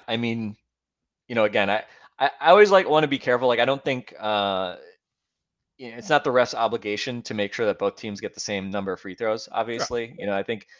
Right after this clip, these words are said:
Speaker 1: that's something that we, we've made the point about, you know, Monty Williams complaining about his sons who don't play really with much physicality and don't really attack the basket. Um, you know, when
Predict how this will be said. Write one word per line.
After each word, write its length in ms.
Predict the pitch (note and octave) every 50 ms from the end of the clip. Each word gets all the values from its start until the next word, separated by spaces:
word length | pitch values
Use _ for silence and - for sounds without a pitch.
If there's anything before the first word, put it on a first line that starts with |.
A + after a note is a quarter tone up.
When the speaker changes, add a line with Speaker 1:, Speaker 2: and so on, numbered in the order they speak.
| _ _ _
Speaker 1:
that's 120 | A#2+ -
something 180 | - B2+ A#2+ A2
that 160 | G#2+ G#2+ A2
we, 240 | A2 A2+ A2 A2 G2+
we've 280 | G2 G#2+ A2+ A2+ G#2
made 220 | G#2 G#2+ G#2 G2+ F#2+
the 60 | G2+
point 320 | _ _ A2 G#2+ G#2 G#2
about, 320 | G2 G2 G2 G2+ G2 G2+ G2
you 60 | G#2
know, 100 | G2 G2
Monty 240 | G2 G2+ G2+ G2+ G2
Williams 400 | G2 G2+ G2 G2 G2 G2 G2 -
complaining 440 | - G#2 F#2 - A2 G2+ G2+ G2+
about 260 | G2+ F#2+ F#2+ F#2+ F#2 - _ _ _ _ _ _ _ _ _
his 180 | - A2 G2+ -
sons 420 | - - G#2 G2+ G2+ G2+ G#2 G2
who 140 | - A2+ G2+ F#2 _ _ _ _ _ _ _
don't 240 | _ G#2+ G#2+ G#2 G2+
play 220 | - - G#2+ G#2 G2+
really 220 | G2 G2+ G2+ G#2
with 120 | G2 G2
much 320 | - G2+ G2 F#2 - - _
physicality 600 | G#2+ F#2+ G2 - - G2+ F#2+ F#2 F#2+ F#2+ G2 F#2+
and 100 | F#2+ F#2+
don't 140 | F#2+ F#2+ F#2
really 160 | F#2 F#2+ F#2+
attack 260 | F2 - G2 F#2 -
the 60 | _ F#2+
basket. 500 | F2 F2+ E2+ F2 - - - A2 F#2+ - _ _ _ _ _ _ _ _ _
Um, 500 | G#2 F#2+ F#2 F#2 F2+ F2 F2 E2+ F2 - _ _ _
you 80 | - G#2
know, 140 | G2 F#2
when 340 | F2+ F#2 F#2+ G2 G2 F#2+ F2+